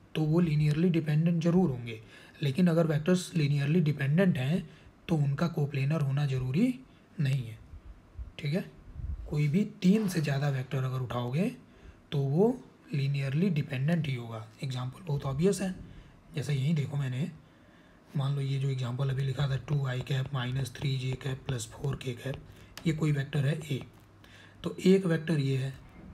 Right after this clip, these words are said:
two I cap, एक दूसरा वेक्टर three J cap, तीसरा वेक्टर four K cap और चौथा वेक्टर ए, ठीक है? और ये चारों का linear combination, मतलब अगर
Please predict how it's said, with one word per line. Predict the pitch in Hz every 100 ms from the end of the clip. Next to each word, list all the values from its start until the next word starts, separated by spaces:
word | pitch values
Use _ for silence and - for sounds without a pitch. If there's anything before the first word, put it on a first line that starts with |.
| - - - - - -
two | 147
I | 135 135
cap, | 139 135 - - - - - - 185
एक | 156 - - 147
दूसरा | 147 165
वेक्टर | 160 151 156 160 - - - -
three | 147 143 - - -
J | 135 143
cap, | 147 143 - - - - -
तीसरा | - 151 170
वेक्टर | 165 151 170 151
four | 156 143
K | - 135
cap | 139 131
और | 143
चौथा | 165 151 165
वेक्टर | 151 151 147
ए, | - 135 107 - - - - - - - - -
ठीक | 151
है? | 190 - - -
और | 156
ये | 160 160
चारों | 160 156 185
का | 165
linear | 156 160 170
combination, | 156 151 147 143
मतलब | 156 147 143
अगर | 139 143